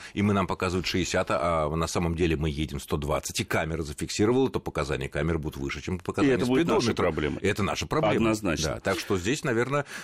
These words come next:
Speaker 1: э, пока не поймают. Но наказать можно за другое, мне
Speaker 2: За
Speaker 1: кажется.
Speaker 2: опасное вождение,
Speaker 1: За опасное
Speaker 2: то же самое.
Speaker 1: вождение,
Speaker 2: Конечно.
Speaker 1: которое у нас введено. Но оно пока нет
Speaker 2: Я так
Speaker 1: наказания.
Speaker 2: понимаю, мера ответственности не прописана до конца.
Speaker 1: Мера, да, то есть статья есть.
Speaker 2: Статья есть.
Speaker 1: А за нарушение пока нет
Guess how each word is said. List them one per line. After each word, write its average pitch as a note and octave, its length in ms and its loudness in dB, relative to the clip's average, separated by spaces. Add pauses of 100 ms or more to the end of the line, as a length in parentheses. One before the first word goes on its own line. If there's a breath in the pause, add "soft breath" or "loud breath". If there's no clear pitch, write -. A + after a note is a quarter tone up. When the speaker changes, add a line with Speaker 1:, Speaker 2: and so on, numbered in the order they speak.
(160 loud breath)
Speaker 1:
э, E2+ 720 4
пока G2 220 0
не G#2 100 2
поймают. G#2+ 440 0 (580 loud breath)
Но C3 160 2
наказать D#3+ 420 2
можно D#3 680 2
за C#3 120 0
другое, A2+ 480 2
мне C#2+ 120 -4
Speaker 2:
За - 80 -4
Speaker 1:
кажется. G2 120 4 (140)
Speaker 2:
опасное A2 220 2
вождение, F#3+ 360 4
Speaker 1:
За B3 60 4
опасное G#3+ 220 2
Speaker 2:
то - 20 4
же C3 60 0
самое. A#2+ 120 0
Speaker 1:
вождение, D2+ 280 2
Speaker 2:
Конечно. F#2 360 4
Speaker 1:
которое C3 200 2
у - 20 4
нас G#2+ 220 -2
введено. G2+ 340 0
Но F#2+ 140 2
оно B2+ 160 2
пока C3+ 520 -2 (160)
нет G2+ 140 -4
Speaker 2:
Я G#2+ 60 0
так - 180 -6
Speaker 1:
наказания. D3 340 2
Speaker 2:
понимаю, F3 160 6
мера F#3 200 4
ответственности C3+ 580 0
не F2 80 4
прописана D2+ 520 0
до C#2 60 -2
конца. G#2 140 4
Speaker 1:
Мера, D#3 160 2 (180)
да, F2+ 200 0
то C3+ 80 2
есть A#2+ 100 0
статья C#3+ 340 0
есть. D#2 460 -2 (140)
Speaker 2:
Статья F2+ 240 2
есть. F2+ 280 -2 (120)
Speaker 1:
А A2 300 0 (340)
за A2+ 100 2
нарушение F3 720 4 (220)
пока C#3 180 -4
нет F#2+ 180 -2